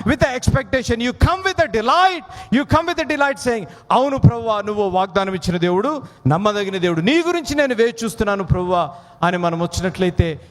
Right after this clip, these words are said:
ఈ పునరుద్ధాన దినంలో ఆనందము ఉండాలి. ఈ పునరుద్ధాన దినంలో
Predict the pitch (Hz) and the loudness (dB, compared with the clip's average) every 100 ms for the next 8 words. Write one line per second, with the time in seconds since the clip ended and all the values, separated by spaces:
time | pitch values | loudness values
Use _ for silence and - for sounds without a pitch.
0 | - 196 - 233 311 285 269 190 214 202 | 0 0 4 2 2 -2 -2 0 -2 -2
1 | 175 190 185 180 170 143 - - 165 214 | -2 0 0 2 0 -2 -14 -4 0 2
2 | 220 214 196 185 175 160 156 135 110 107 | 0 -2 -2 0 0 0 0 0 -2 -10
3 | - - 202 254 277 302 320 302 320 302 | -16 2 2 6 4 2 -4 2 2 2
4 | 294 311 302 311 320 | -2 -2 0 4 4